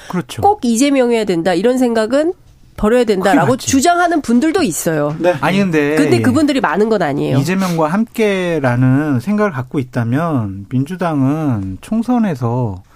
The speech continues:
Speaker 1: 긍정적인 결과를 가져올 수 없어요.
Speaker 2: 근데 이렇게
Speaker 1: 예를
Speaker 2: 얘기하시는
Speaker 1: 들면
Speaker 2: 분도 있어요.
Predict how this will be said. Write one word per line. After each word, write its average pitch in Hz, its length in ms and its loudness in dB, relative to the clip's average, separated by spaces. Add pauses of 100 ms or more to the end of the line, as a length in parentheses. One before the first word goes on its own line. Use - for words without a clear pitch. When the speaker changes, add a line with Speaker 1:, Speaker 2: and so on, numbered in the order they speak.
(240)
Speaker 1:
긍정적인 143 920 -2
결과를 127 760 -4 (480)
가져올 139 340 -8
수 - 140 -12
없어요. 120 340 -6
Speaker 2:
근데 110 160 -2
이렇게 220 300 0
Speaker 1:
예를 - 120 4
Speaker 2:
얘기하시는 277 280 4
Speaker 1:
들면 269 120 2
Speaker 2:
분도 220 200 0
있어요. 175 220 -2